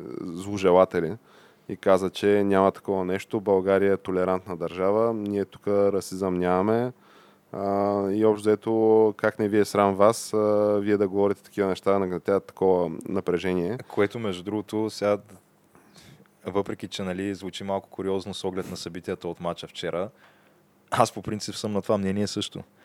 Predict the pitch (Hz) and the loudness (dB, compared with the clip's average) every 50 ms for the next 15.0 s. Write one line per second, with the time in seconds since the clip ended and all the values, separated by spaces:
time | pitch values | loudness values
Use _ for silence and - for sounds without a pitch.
0 | _ - - - _ - - 98 98 - - 98 - - 110 98 - 107 104 101 | _ -20 -20 -20 _ -8 -4 -4 -4 -4 -4 -12 -6 -6 -6 -6 -6 -8 -6 -6
1 | 101 98 - 98 98 - - 110 104 101 101 101 98 98 98 104 104 101 101 98 | -6 -8 -8 -14 -12 -6 -2 0 0 0 0 -2 -2 -2 -2 -2 -2 -2 -4 -6
2 | - - 98 92 98 98 95 - - 90 - - 90 - - - 87 87 95 95 | -6 -8 -8 -4 -4 -6 -6 -6 -10 -12 -10 -10 -12 -12 -12 -14 -12 -8 -8 -8
3 | 95 92 - 90 - - - 101 98 101 98 101 95 - - 98 - - 101 98 | -8 -8 -10 -16 -14 -10 -4 -2 -2 -2 -2 -6 -10 -8 -8 -8 -8 -6 -6 -4
4 | 95 95 92 _ _ - - - _ _ _ _ - 95 95 92 85 95 104 98 | -4 -4 -6 _ _ -20 -20 -20 _ _ _ _ -10 -8 -6 -6 -6 -6 -8 -4
5 | - 101 92 87 95 95 - 104 92 90 90 - - - 95 98 - - 95 92 | -2 -2 0 0 0 -2 0 -2 -4 -4 -6 -6 -4 -2 -2 -2 -2 -2 -6 -4
6 | 90 92 95 95 - - 87 82 80 80 92 98 92 _ _ _ - - 92 82 | -4 -6 -6 -6 -6 -8 -8 -8 -6 -8 -8 -8 -10 _ _ _ -8 -6 -6 -4
7 | 87 92 98 - - 95 87 - - 90 95 95 - - 95 90 92 92 87 87 | -2 -4 -4 -2 -2 -4 -4 -4 -4 -4 -4 -4 -4 -10 -10 -8 -8 -8 -8 -10
8 | 85 - - 95 95 92 90 92 90 - - 95 95 - - - - 107 95 95 | -14 -10 -8 -6 -6 -6 -6 -10 -10 -6 -4 -6 -6 -6 -8 -6 -4 -4 -4 -4
9 | - - 101 98 95 87 - - - - - _ _ - 92 90 92 101 - - | -4 -2 0 0 0 -2 -4 -12 -20 -20 -20 _ _ -8 -2 0 0 -2 -2 -6
10 | - - 87 90 - - 101 101 95 92 90 90 95 101 98 92 90 87 82 90 | -12 -10 -10 -12 -10 -8 -6 -4 -4 -4 -2 -4 -4 -4 -4 -4 -6 -6 -4 0
11 | 90 92 90 87 87 92 - - 90 90 85 82 82 - - 98 98 - - 104 | 0 2 2 2 0 -2 -4 -4 -6 -4 -4 -4 -4 -4 -6 -8 -8 -6 -8 -10
12 | 95 - - 98 - - - 92 - - - _ _ _ _ _ - 90 95 92 | -10 -10 -10 -12 -12 -12 -14 -14 -16 -16 -20 _ _ _ _ _ -14 -8 -8 -8
13 | - - - - 90 92 92 - 98 92 87 85 - - 90 90 90 90 90 90 | -8 -8 -10 -6 -4 -4 -4 -4 -6 -6 -6 -6 -6 -6 -6 -6 -4 -4 -4 -4
14 | 85 - - 85 85 80 80 78 - - - - - - - - - 73 76 73 | -6 -8 -8 -10 -8 -8 -8 -10 -10 -12 -14 -14 -14 -14 -14 -16 -16 -16 -18 -20